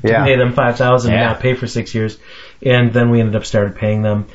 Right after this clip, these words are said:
Speaker 1: and they cut you a deal, so it wasn't too bad. It was, you know, five, six hundred bucks a year.
Speaker 2: Yeah.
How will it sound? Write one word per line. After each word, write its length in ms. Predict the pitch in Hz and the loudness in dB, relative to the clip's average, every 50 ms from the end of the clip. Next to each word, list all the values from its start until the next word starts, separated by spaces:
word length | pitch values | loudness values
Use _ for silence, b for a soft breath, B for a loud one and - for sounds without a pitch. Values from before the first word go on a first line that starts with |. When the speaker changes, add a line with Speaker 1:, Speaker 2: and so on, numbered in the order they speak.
| B B B | B B B
Speaker 1:
and 100 | 117 113 | -2 -2
they 80 | 110 107 | -2 -2
cut 300 | - - 110 - - - | -2 -4 -4 -4 -4 -6
you 60 | 95 | -8
a 40 | 87 | -8
deal, 300 | - 92 92 95 98 92 | -6 -6 -6 -6 -6 -8
so 240 | - - 98 95 | -10 -10 -10 -8
it 60 | 95 95 | -8 -8
wasn't 260 | 95 92 92 92 - | -10 -10 -10 -12 -12
too 120 | - 78 | -12 -14
bad. 240 | - - - - - | -14 -12 -14 -14 -14
It 40 | - | -14
was, 220 | 101 92 - - - - | -16 -16 -16 -18 -16 -16
you 60 | 107 | -14
know, 60 | - - | -14 -16
five, 300 | - - 95 87 87 - | -12 -10 -10 -10 -10 -10
six 240 | - 101 95 - - | -12 -14 -14 -12 -12
hundred 180 | - - 95 | -14 -14 -12
bucks 220 | 95 92 - - - | -12 -12 -12 -12 -14
a 80 | 87 90 | -14 -14
year. 260 | 92 87 85 87 - - - - | -12 -12 -14 -14 -16 -18 -16 -6
Speaker 2:
Yeah. 420 | - 131 131 123 113 104 101 95 | -2 0 2 2 0 0 -2 -6